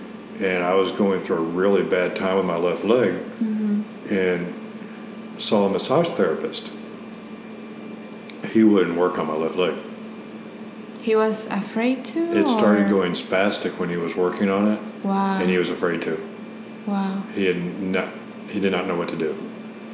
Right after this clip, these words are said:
Speaker 1: So he did everything else but my left leg where I really needed the help.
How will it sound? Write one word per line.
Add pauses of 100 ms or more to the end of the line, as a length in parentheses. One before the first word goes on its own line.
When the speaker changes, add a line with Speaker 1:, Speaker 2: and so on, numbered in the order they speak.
(760)
Speaker 1:
So
he
did
everything
else
but
my
left
leg
where
I
really
needed
the
help.